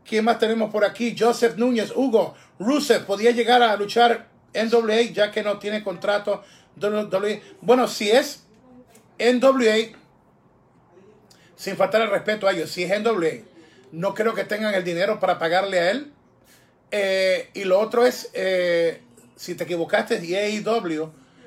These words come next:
eh, podía trabajar de mil maravillas. Pero si no es A E W, el dinero para él está en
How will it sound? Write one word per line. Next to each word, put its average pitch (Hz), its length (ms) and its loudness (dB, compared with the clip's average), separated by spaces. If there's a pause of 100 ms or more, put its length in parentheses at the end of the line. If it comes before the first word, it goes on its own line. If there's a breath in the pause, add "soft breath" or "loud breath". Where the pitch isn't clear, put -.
(280 loud breath)
eh, 170 560 -4 (580)
podía 185 300 0
trabajar 190 420 0
de 170 100 -4
mil 190 140 -8
maravillas. 170 500 -2
Pero 175 140 -2
si 165 160 -8
no 214 140 -2
es 240 100 -4
A - 100 -6
E 226 200 -2
W, 170 420 0 (540 soft breath)
el 196 160 -2
dinero 220 320 0
para 214 180 0
él 240 220 -2
está 214 680 -6
en 175 540 -8